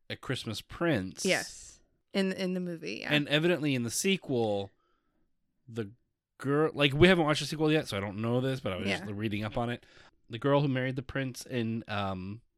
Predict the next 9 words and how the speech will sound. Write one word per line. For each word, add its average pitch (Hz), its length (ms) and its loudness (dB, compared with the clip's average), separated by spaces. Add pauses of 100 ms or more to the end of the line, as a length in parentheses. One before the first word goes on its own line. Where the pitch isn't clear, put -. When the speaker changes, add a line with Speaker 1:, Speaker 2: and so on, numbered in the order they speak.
(160)
Speaker 1:
A 110 80 -6
Christmas 139 320 -2
Prince 180 480 -4
Speaker 2:
Mm. 208 300 -4 (420)
Speaker 1:
shows 208 420 8
up 190 200 6
in 226 100 0
the 220 80 0
sequel, 320 640 0